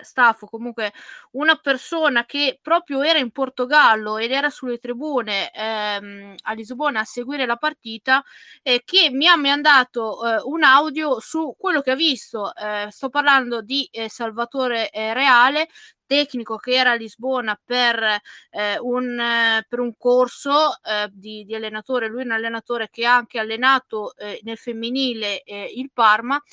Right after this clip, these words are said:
e quindi sentiamo il, il suo audio e ci racconta quello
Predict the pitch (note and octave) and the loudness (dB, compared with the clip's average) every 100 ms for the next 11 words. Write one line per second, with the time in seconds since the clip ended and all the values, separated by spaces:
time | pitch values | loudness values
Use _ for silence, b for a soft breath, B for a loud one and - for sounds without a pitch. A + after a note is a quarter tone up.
0 | B B - C4+ E4 C#4+ - D#4 - E4+ | B B -10 -4 -4 -4 -6 -6 2 6
1 | D4+ C4+ B3 B3 B3 A#3+ A3+ B3+ - E4 | 6 4 0 -2 -2 0 -2 -6 0 4
2 | C4 C4 C#4+ D4 C#4 - C4 C#4 - B3 | 8 8 6 0 -4 -2 -2 -4 -2 -4
3 | B3+ A#3 - A3 A3 G#3+ | -2 -6 -8 -8 -6 -6